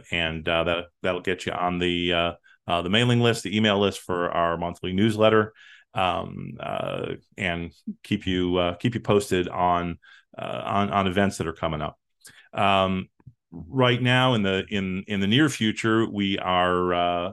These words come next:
um, uh, sponsoring, uh, a, uh, a series of three short films, uh, that are gonna be shown all together for the, uh, Global Peace Film Festival,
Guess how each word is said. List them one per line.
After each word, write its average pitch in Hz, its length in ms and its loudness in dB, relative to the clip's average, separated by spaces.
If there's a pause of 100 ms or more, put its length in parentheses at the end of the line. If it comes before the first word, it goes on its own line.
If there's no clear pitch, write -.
um, 87 320 -8 (420)
uh, 73 180 -10
sponsoring, 98 840 0 (100)
uh, 87 540 -4 (640)
a, 92 380 2
uh, 87 380 2
a 92 140 -2
series 110 340 2
of 85 80 -4
three 123 260 0
short 113 340 2
films, 117 520 0 (380)
uh, 92 60 -6
that 90 140 0
are - 20 -2
gonna 90 140 0
be 87 60 0
shown 92 360 0
all 87 180 -2
together 95 480 2
for 90 520 0
the, 85 500 -2
uh, 85 160 0
Global 101 300 4
Peace 95 220 -8
Film 127 220 2
Festival, 165 580 0